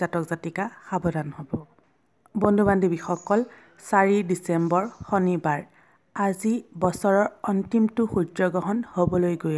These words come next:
আছে। পোন্ধৰ দিনৰ ব্যৱধানত এইটো দ্বিতীয়টো গ্ৰহণ হ'ব। ইয়াৰ আগতে ঊনৈছ নৱেম্বৰত শতিকাৰ দীৰ্ঘতম চন্দ্ৰগ্ৰহণ হৈছিল। সূৰ্যগ্ৰহণ ক'ত, কেতিয়া আৰু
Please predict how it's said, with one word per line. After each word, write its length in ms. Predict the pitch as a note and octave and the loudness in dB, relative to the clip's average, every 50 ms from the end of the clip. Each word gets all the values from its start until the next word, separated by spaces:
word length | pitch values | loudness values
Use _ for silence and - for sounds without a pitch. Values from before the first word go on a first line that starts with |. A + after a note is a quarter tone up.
| D3+ | -4
আছে। 220 | C#3+ - - D#3 D3+ - - _ _ _ _ _ _ _ _ _ _ _ _ _ - _ _ - - _ | -6 -8 -12 -14 -14 -16 -18 _ _ _ _ _ _ _ _ _ _ _ _ _ -20 _ _ -20 -20 _
পোন্ধৰ 400 | - A#3 A3+ G#3 F3+ G3+ G#3+ A3+ A#3 A3 | 2 4 6 6 6 6 6 6 6 6
দিনৰ 300 | G#3 A#3+ A#3 A#3+ A#3+ B3 A#3+ G3 | 6 6 6 6 6 4 4 2
ব্যৱধানত 560 | G3 F3 E3+ F3+ F3+ F#3 F3 F3 E3+ E3 E3 - - - _ _ _ _ - | 2 4 4 4 4 4 2 2 2 0 -2 -4 -12 -20 _ _ _ _ 0
এইটো 380 | G#3 G3+ G3 F#3+ F#3+ - G3 G#3+ B3 - - _ _ _ F#3+ | 2 2 2 2 2 0 0 0 0 -2 -8 _ _ _ -4
দ্বিতীয়টো 560 | F3 G#3 G3+ - - A3+ A3+ G#3+ A3 - B3 C4 - - F3+ E3 | -2 -2 -2 0 2 2 4 4 4 2 0 -2 -2 -8 -2 0
গ্ৰহণ 300 | G#3 F#3 D#3+ - F3+ D#3+ D3 D#3+ | 2 2 2 2 0 0 -2 -2
হ'ব। 140 | D#3 C3+ D3 D#3+ - - _ _ _ _ _ _ _ _ _ _ _ _ _ | -6 -6 -8 -10 -10 -12 _ _ _ _ _ _ _ _ _ _ _ _ _
ইয়াৰ 280 | A#3 A#3 G#3+ G#3 G3+ G3 F#3+ F#3 | 2 4 6 6 6 6 6 4
আগতে 320 | D#3 F3+ F3 F3 - G#3+ A#3 A#3 - _ _ _ - A3+ | 4 2 0 0 -2 -2 -2 -4 -6 _ _ _ 0 4
ঊনৈছ 340 | A3 G#3+ G#3+ A3+ A#3 A#3+ A#3 - - | 6 6 6 6 6 4 2 -2 0
নৱেম্বৰত 580 | A#3+ G#3+ F3+ D#3+ E3+ E3+ E3+ D#3+ E3+ E3 D#3 D#3 D#3+ - - - _ _ _ _ _ _ _ _ _ | 2 2 2 2 2 0 0 0 -2 -2 -2 -4 -8 -16 -20 -20 _ _ _ _ _ _ _ _ _
শতিকাৰ 600 | - - A3+ A3 - - A3+ G#3+ - A#3 A3 A3 A3+ - - - F#3 | -6 -4 -4 -4 0 0 -2 0 2 4 4 4 2 0 -4 0 4
দীৰ্ঘতম 580 | G#3 G3+ G3 G3 F3 F#3+ F#3 - G#3 G#3+ A#3+ A#3+ - - | 4 4 4 4 0 -2 0 0 0 2 2 0 0 -2
চন্দ্ৰগ্ৰহণ 540 | F#3 F3 F3 F3 F3+ F3 F3+ E3+ F3+ F3+ D#3+ | -2 0 2 2 2 2 2 0 0 -2 -2
হৈছিল। 360 | D3 D#3+ D3+ D#3 - D#3 D3 E3+ - _ _ _ _ _ _ _ _ _ _ _ _ | -2 -2 -4 -4 -8 -10 -10 -12 -14 _ _ _ _ _ _ _ _ _ _ _ _
সূৰ্যগ্ৰহণ 760 | - - G#3+ G#3 G3+ - - - A3 G#3+ A3 G#3 - A#3+ A#3+ A#3+ A3+ - _ - | -2 0 0 0 0 0 0 0 0 2 0 -2 0 0 0 0 -2 -4 _ 0
ক'ত, 160 | G#3 G3+ G3+ - - _ | 0 0 0 -2 -8 _
কেতিয়া 400 | - G3 F3+ F#3 - F3+ E3+ D#3 C3+ - - _ _ - | -4 -2 -2 -2 0 0 2 2 0 -2 -6 _ _ -4
আৰু 220 | F#3 F#3+ F3+ E3 | -2 0 0 0